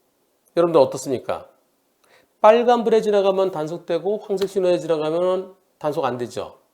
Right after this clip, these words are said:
경찰관들은 어떻게 하나요? 경찰관들도 황색 신호에 지나가면은 단속 안 하고 빨간불에 지나가면 이-, 이렇게 오라고 그러죠. 여러분들 어떻습니까? 예,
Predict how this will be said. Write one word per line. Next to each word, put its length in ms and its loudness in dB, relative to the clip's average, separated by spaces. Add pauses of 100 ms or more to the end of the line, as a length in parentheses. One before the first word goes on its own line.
(1500)
경찰관들은 680 6
어떻게 220 2
하나요? 300 -2 (760)
경찰관들도 760 0 (200)
황색 320 -6
신호에 300 4
지나가면은 880 2 (120)
단속 300 0
안 80 4
하고 260 -2
빨간불에 420 -2
지나가면 340 2
이-, 100 4
이렇게 420 -2
오라고 340 2
그러죠. 420 -6 (960)
여러분들 240 0
어떻습니까? 600 -8 (600)
예, 420 -4